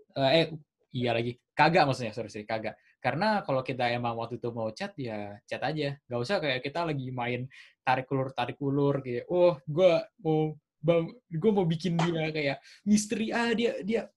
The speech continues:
kapan ya cowok ini jawab gua?" Ya, nggak usah lah. Yang penting kalau kalian ada momentum, lagi pas banget ngechat ya, tanya balik aja. Siapa tahu momentum itu bisa propel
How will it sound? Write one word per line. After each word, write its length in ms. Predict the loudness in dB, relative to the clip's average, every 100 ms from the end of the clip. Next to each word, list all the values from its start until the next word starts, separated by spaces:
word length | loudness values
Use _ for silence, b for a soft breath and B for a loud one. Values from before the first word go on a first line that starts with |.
| _ -16
kapan 420 | -10 -6 -2 -2 -2
ya 40 |
cowok 200 | -2 -2
ini 140 | -2 -2
jawab 220 | -2 -2
gua?" 220 | 0 0
Ya, 160 | 0 -2
nggak 180 | -4 -6
usah 180 | -4 -4
lah. 80 | -4
Yang 240 | -6 -8
penting 160 | -8 -8
kalau 200 | -6 -6
kalian 260 | -4 -4 -4
ada 160 | -4
momentum, 640 | -4 -6 -6 -8 -6 -6 -6
lagi 220 | -8 -10
pas 200 | -8 -10
banget 240 | -10 -12 -12
ngechat 280 | -14 -14 -14
ya, 180 | -12 -14 -16 _ _ _ _ _ -8
tanya 240 | -4 -2
balik 280 | 0 0 0
aja. 380 | -4 -6 -8 -10 -12
Siapa 280 | -14 -10
tahu 240 | -6 -4 -4
momentum 440 | -2 -2 -2 -2
itu 160 | -4 -4
bisa 300 | -6 -2 -2
propel 680 | -2 -4 -4 -6 -4 -6